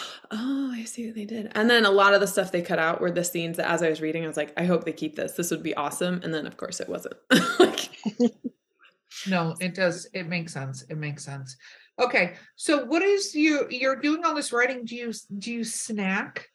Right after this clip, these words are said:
Speaker 2: Are you a snack and drink person while you're doing all this writing? What, what do we have beside us?
Speaker 1: <laughs> I'm a drink person. I, I'm trying to, like, clamp down on the snacking.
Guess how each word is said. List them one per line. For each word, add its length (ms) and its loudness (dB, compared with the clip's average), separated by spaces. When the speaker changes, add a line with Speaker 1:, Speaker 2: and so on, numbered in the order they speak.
Speaker 2:
Are 100 4
you 180 4
a 60 2
snack 560 -2
and 220 -2
drink 300 -4
person 360 -6
while 120 -4
you're 120 -8
doing 200 -6
all 120 -4
this 220 -12
writing? 300 2
What, 160 0
what 100 4
do 60 4
we 120 4
have 220 6
beside 420 4
us? 400 0
Speaker 1:
<laughs> 260 -8
I'm 520 8
a 100 10
drink 480 4
person. 680 2
I, 520 6
I'm 280 6
trying 340 2
to, 420 4
like, 360 0
clamp 340 0
down 220 -2
on 100 -6
the 80 -4
snacking. 600 6